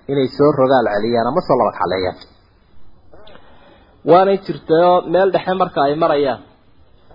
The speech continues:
ayay Beder ay ku sii socdeen oo dabcan Maka iyo Madiina u dhaxaysa. Ayaa xusuus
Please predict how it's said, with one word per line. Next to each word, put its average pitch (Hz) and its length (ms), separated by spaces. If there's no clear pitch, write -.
ayay 165 280
Beder 170 360
ay 165 100
ku 196 120
sii 190 200
socdeen 131 440
oo 135 140
dabcan 127 280
Maka 113 240
iyo 156 160
Madiina 135 320
u 143 60
dhaxaysa. - 400
Ayaa 143 280
xusuus 170 340